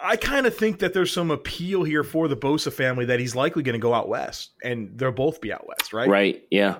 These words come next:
Speaker 1: May-, maybe that's something that they, that they want to happen.
Speaker 2: I can
Speaker 1: So
Speaker 2: tell you where he's not going.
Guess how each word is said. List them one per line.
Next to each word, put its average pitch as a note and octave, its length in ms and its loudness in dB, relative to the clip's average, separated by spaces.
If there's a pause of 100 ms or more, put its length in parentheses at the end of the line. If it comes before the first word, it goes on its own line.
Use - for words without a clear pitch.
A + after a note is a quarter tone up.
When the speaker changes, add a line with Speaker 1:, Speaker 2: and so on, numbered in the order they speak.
(100)
Speaker 1:
May-, C3+ 140 -2
maybe D#3+ 280 0
that's D#3 240 2
something D#3 200 -6
that C3 120 -2
they, A#2+ 200 -2
that A#2 260 -6
they G#2+ 120 -2
want A#2+ 320 -6
to F2 100 -12
happen. - 380 -18
Speaker 2:
I G#2 100 2
can G#2 100 0
Speaker 1:
So - 60 0
Speaker 2:
tell D3+ 80 6
you D#3+ 80 6
where A2 100 6
he's F#2 160 4
not C3 240 4
going. D2+ 400 2